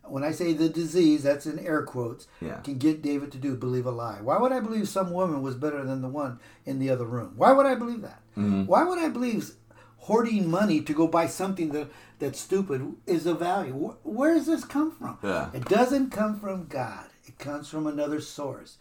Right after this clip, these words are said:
Speaker 1: And if we don't understand that other source, then we think it's somebody else's problem why I'm like this. No, you said it, you said it very well earlier that children,
Speaker 2: Mm-hmm.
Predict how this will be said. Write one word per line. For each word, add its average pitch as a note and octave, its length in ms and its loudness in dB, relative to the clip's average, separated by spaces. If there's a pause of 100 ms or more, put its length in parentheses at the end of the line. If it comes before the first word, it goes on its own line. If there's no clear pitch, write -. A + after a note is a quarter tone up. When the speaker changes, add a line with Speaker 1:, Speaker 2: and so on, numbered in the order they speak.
(380)
Speaker 1:
And B2 100 -10
if A#2 100 -12
we D3+ 120 0
don't G3+ 160 2
understand G3 500 2
that E3+ 120 -2
other E3 200 -2
source, C#3 600 -2 (1300)
then C3+ 160 -6
we D3+ 120 0
think D3+ 320 -4
it's C3 160 -10
somebody C#3 460 -6
else's C3+ 400 -8
problem A#2+ 500 -10
why A#2+ 200 -8
I'm A#2 200 -14
like A2 260 -16
this. - 280 -18 (440)
No, A#2+ 440 -2 (160)
you D#3 140 -4
said F#3 220 0
it, E3 200 -2
you E3 120 -4
said E3+ 200 -4
it D3+ 80 -4
very D3 280 0
well E3+ 300 2
earlier B2 560 -4 (1700)
that B2+ 380 2 (220)
children, G#3+ 680 2 (420)
Speaker 2:
Mm-hmm. A2 420 2